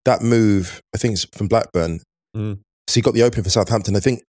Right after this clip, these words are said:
Speaker 1: I, I really like to see strikers get off to a great start in the Premier League because there's all that talk about, "Oh, can they hack it at this level?"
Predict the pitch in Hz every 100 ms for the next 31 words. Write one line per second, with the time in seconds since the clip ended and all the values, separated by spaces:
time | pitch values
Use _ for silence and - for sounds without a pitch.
0 | - 113 - 117 113 127 123 110 - -
1 | 98 - 107 98 - 85 - 87 87 -
2 | 82 87 82 - 82 78 - 87 85 78
3 | 67 - - _ _ _ - 117 120 117
4 | 131 127 123 - 123 - - 85 - 95
5 | 92 85 90 87 87 90 95 - 87 87
6 | 127